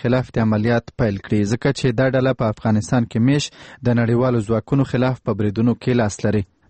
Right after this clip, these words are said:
د افغانستان د ولسمشر حامد کرزي یو ویان حامد علمي وایي، هندوستان ته د افغان ولسمشر سفر له مخکې نه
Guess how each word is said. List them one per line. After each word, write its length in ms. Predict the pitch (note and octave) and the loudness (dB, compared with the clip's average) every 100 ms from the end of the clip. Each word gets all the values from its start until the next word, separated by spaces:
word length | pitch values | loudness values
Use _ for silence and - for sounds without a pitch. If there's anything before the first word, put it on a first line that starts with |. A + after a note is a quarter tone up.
| - | -2
د 40 | C3+ | 0
افغانستان 500 | C3+ D#3+ E3 - F#3 | 0 0 0 0 2
د 120 | F3 D#3+ | 2 2
ولسمشر 500 | D#3 F3 D#3 E3 C#3 | 0 2 0 2 2
حامد 260 | B2+ C#3+ - | 2 0 0
کرزي 340 | C#3+ A#2+ A#2 C#3 C3 | -2 -2 0 0 2
یو 100 | A2+ | 2
ویان 400 | A2+ A#2+ C3+ C3+ A#2 | 2 2 2 2 2
حامد 340 | A#2+ C3 - A#2 | 2 0 0 0
علمي 260 | G#2+ D3 C#3+ | 2 2 2
وایي، 260 | C#3 C#3 A#2 | 2 2 2
هندوستان 520 | A2 G#2+ - C#3+ C#3 B2+ | 0 0 0 0 0 0
ته 160 | C3+ A#2 | -2 -2
د 80 | A#2 G#2+ | -4 -4
افغان 300 | G#2 A#2+ C3 | -2 0 2
ولسمشر 560 | A2+ A2 - C3 C3+ A2 | 2 0 0 0 0 -2
سفر 340 | A#2 - C3+ C3 | -4 -2 -2 0
له 80 | A#2+ C#3 | 2 2
مخکې 340 | F3 - C3 | 0 -2 0
نه 60 | A2 | 0